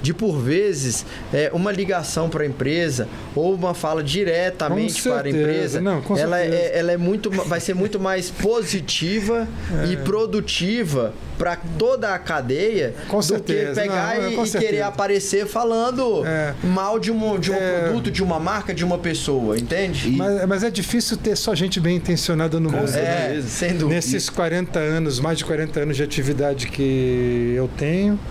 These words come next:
Speaker 2: é, eu me deparei, infelizmente não foram tantas,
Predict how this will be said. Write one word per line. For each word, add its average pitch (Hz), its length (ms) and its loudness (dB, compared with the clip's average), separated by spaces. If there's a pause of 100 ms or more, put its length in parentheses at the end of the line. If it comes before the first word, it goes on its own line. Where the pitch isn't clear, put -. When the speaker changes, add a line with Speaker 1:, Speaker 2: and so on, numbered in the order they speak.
(840)
Speaker 2:
é, 131 540 0
eu 135 240 2
me 170 160 4
deparei, 156 600 0
infelizmente 131 640 0
não 131 100 0
foram 135 320 0
tantas, 151 680 0